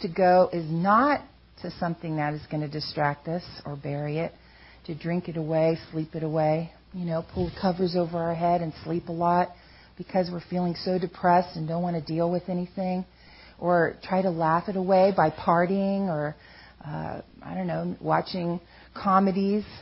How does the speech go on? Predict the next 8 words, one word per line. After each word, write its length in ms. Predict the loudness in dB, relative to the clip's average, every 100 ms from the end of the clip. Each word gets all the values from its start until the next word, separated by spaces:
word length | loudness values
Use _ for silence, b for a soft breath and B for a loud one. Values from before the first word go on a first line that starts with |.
| -20 -20 _ -20 -20 -20 -18
We 60 |
gotta 260 | -12 -8 -8 -10
pray 340 | 0 2 2 2
it 60 | -2
away. 440 | -2 -4 -6 -10 -18 -20 _ B B B B B B
Scripture 380 | -4 -2 -2 -4
tells 300 | 4 4 4
us 120 | 2